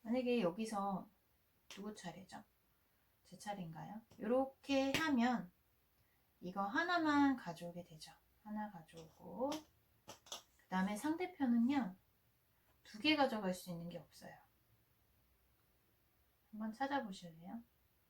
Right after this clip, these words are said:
있으면 댓글 달아주세요. 없습니다. 얘를 떼어도 더 이상 건너뛸 데가 없고, 얘를 떼어도 없고. 자, 이런 식으로 상대편이 스키퍼를 많이 획득하는 거를 방해할 수가 있습니다.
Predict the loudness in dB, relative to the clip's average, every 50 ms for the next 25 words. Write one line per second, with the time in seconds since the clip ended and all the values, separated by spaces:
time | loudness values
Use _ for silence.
0 | _ _ _ _ _ -10 -6 -6 -6 -2 0 2 2 2 2 2 0 -4 -6 -6
1 | -8 -6 -6 -6 -8 -8 -10 -14 -18 -20 -20 -20 -18 -16 -16 -18 -18 _ _ _
2 | _ _ _ _ _ _ _ _ _ _ _ _ _ _ _ _ _ _ _ _
3 | _ _ _ _ _ _ _ _ _ _ _ _ _ _ _ _ _ -18 -18 -14
4 | -14 -12 -12 -10 -12 -12 -14 -18 -20 -20 _ _ _ _ _ _ _ _ _ _
5 | _ _ _ _ _ _ _ _ _ -10 -2 0 2 2 2 2 2 0 -2 -2
6 | 0 2 2 4 2 2 0 -2 -2 -2 -4 -6 -10 _ _ -6 -4 -4 -2 -2
7 | -2 -2 -4 -2 -2 -4 -4 -6 -8 -12 -8 -8 -8 -8 -8 -12 -14 -16 _ _
8 | _ _ _ -6 -4 -4 -2 -2 -4 -4 -4 -6 -6 -6 -6 -6 -8 -10 -12 _
9 | _ -20 -20 -20 _ _ _ _ _ _ _ _ _ _ _ _ _ _ _ -6
10 | -4 -2 0 2 0 0 -2 -4 -4 0 0 0 0 2 0 -2 0 0 0 -2
11 | 0 2 2 4 4 4 4 4 4 4 2 2 -2 -10 -14 -8 -8 -8 -6 0
12 | 2 4 4 4 4 4 2 -2 -2 -2 -2 -2 -2 -2 -2 -4 -6 -12 -6 -4
13 | -2 -2 -2 -2 -4 -2 0 0 -2 -2 -4 -6 -6 -4 0 0 0 0 -2 -4
14 | -10 -14 -12 -12 -12 -12 -12 -18 -20 -20 -20 _ _ -20